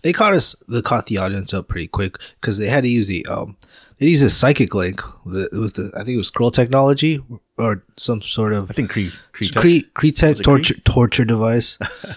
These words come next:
Speaker 1: Well, they all put it on and then they could all see each other's, like, thoughts and hit, like, uh, past history.
Speaker 2: Oh yeah, all their memories.
Speaker 1: Right, all
Speaker 2: Yeah.
Speaker 1: their memories.
Speaker 2: Mm-hmm.
Speaker 1: And I thought that was cool. Where, yeah, you can get the audience caught up with, uh, e-, everything to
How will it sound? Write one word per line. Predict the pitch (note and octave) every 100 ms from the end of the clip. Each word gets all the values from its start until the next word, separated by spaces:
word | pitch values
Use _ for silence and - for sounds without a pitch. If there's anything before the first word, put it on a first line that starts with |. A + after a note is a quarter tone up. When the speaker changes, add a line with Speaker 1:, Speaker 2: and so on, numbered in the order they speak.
| - _
Speaker 1:
Well, | A#2+ B2+
they | C#3
all | D3+ C#3+
put | D#3+
it | A#2+
on | G#2+ A2
and | G2 G#2
then | G#2
they | G#2
could | - - A#2
all | G#2+
see | -
each | G#2 -
other's, | G2+ F2 F#2+
like, | F2+
thoughts | - F2+ F#2 G2 -
and | F2+
hit, | G2 -
like, | G2 F#2+ _ - _ -
uh, | G#2
past | G2 G#2+ G2 G2 -
history. | G2 F#2 - G2 G2 F#2+ -
Speaker 2:
Oh |
yeah, | D2 D2 -
all | F#2+
their | F#2
memories. | E2+ F2+ G2 A#2
Speaker 1:
Right, | C#3+ F#2+
all | G2
Speaker 2:
Yeah. | A2
Speaker 1:
their | A2+
memories. | F#2+ F#2+ F#2+ F#2 - F2+
Speaker 2:
Mm-hmm. | F2 -
Speaker 1:
And | F#2
I | G2
thought | - -
that | -
was | G2+
cool. | - F2+ F#2 -
Where, | - E2+ - - _ _ _ _
yeah, | G#3 B2+
you | F#2 G#2
can | - A2+
get | A2 - -
the | G#2+
audience | G#2 G#2+ G#2+ -
caught | F#2+ F#2+
up | G2 F#2+
with, | G2 F#2+ -
uh, | - _ -
e-, | A2+ -
everything | A#2+ A2+ - A2+ A#2 G2+ -
to | G#2+ F#2+ E2